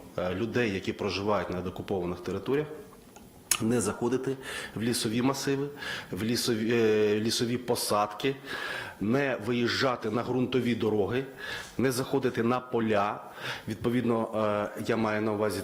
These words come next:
в тому числі сільськогосподарські угіддя, якщо вони не були обстежені, е, е,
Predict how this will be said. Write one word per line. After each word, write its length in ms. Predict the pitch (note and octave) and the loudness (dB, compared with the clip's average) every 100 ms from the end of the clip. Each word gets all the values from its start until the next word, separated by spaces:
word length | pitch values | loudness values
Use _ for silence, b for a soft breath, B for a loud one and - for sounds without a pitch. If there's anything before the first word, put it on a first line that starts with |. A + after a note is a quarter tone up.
| - - | -6 -8
в 120 | - | -2
тому 200 | A#2+ A2+ | 0 0
числі 260 | - - | -2 -2
сільськогосподарські 760 | G#2+ G#2 A2 G#2+ A2 G#2+ - A2 | -2 -2 -2 -2 0 -2 0 -2
угіддя, 380 | A2+ A#2+ D3 A#2 | 0 0 2 2
якщо 260 | - - | 2 0
вони 200 | A#2 A#2+ | 2 2
не 120 | A2 | 0
були 280 | G2 G#2 C3 | -2 0 0
обстежені, 800 | C3+ A3 - - C3 B2+ D#3+ F3 E3+ B B - - | 0 0 -2 2 2 4 2 2 0 B B -6 0
е, 60 | |
е, 540 | A2 A2+ A2 A2 A2 | 2 2 2 0 0